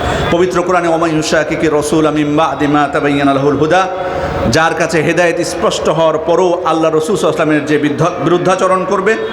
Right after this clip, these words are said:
"ওয়া ইয়াত্তাবি গায়রা সাবিলিল মুমিনিন", এবং মুমিন ছাড়া অন্য কোনো পথ অনুসরণ করবে, মুমিনদের পথ ছাড়া অন্য কোনো পথ অনুসরণ করবে। এখানে মুমিন বলতে কিন্তু সাহাবা একরামকে বোঝানো হয়েছে।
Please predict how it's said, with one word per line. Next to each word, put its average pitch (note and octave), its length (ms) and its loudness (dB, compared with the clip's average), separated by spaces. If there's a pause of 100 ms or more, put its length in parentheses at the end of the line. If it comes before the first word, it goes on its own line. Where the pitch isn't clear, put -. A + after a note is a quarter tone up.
(360)
"ওয়া D#3 100 4
ইয়াত্তাবি E3 520 0
গায়রা D#3 320 2
সাবিলিল D3 440 0
মুমিনিন", D3 480 0 (360)
এবং D3 260 0
মুমিন F3 520 0
ছাড়া G#3 360 0 (100)
অন্য G3 440 0
কোনো A#3 280 -2 (100)
পথ F#3 420 2
অনুসরণ E3 440 0
করবে, G2 300 -2 (580)
মুমিনদের C4+ 600 2 (140)
পথ A#3 300 2
ছাড়া B3 180 0
অন্য C4+ 440 0
কোনো C#4+ 300 0
পথ A#3+ 200 2
অনুসরণ F#3+ 440 -2
করবে। F#2+ 320 -4 (920)
এখানে G#3 260 0
মুমিন A3+ 500 0
বলতে A#3+ 280 2
কিন্তু G3+ 220 0
সাহাবা F#3 340 0
একরামকে F#3+ 320 -2
বোঝানো C#3+ 300 0
হয়েছে। G#2+ 240 -4